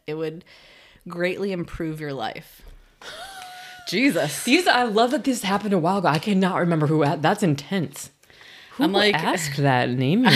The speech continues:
Speaker 2: yourself.
Speaker 1: like,
Speaker 2: Write me on the
Speaker 1: Jesus.
Speaker 2: Instas. I mean, <laughs> I love it. That's, that requires a deep level of introspection.
Speaker 1: I imagine it would be something, s-, I imagine my friends would be like, so I,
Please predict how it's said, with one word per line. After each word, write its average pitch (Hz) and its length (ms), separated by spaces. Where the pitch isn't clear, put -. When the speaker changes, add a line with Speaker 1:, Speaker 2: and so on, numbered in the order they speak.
Speaker 2:
yourself. 262 180
Speaker 1:
like, - 240
Speaker 2:
Write 202 240
me 277 120
on 262 120
the 208 100
Speaker 1:
Jesus. 165 280
Speaker 2:
Instas. 131 260
I 135 80
mean, 147 280
<laughs> - 0
I 190 180
love 202 320
it. - 80
That's, 180 260
that 185 180
requires 175 400
a 139 60
deep 135 560
level 139 240
of 113 100
introspection. 120 880
Speaker 1:
I 214 80
imagine 262 560
it 285 80
would 214 120
be 208 120
something, 170 840
s-, - 180
I 190 120
imagine 208 500
my 196 140
friends 165 440
would 156 140
be 151 120
like, 143 640
so - 180
I, 202 200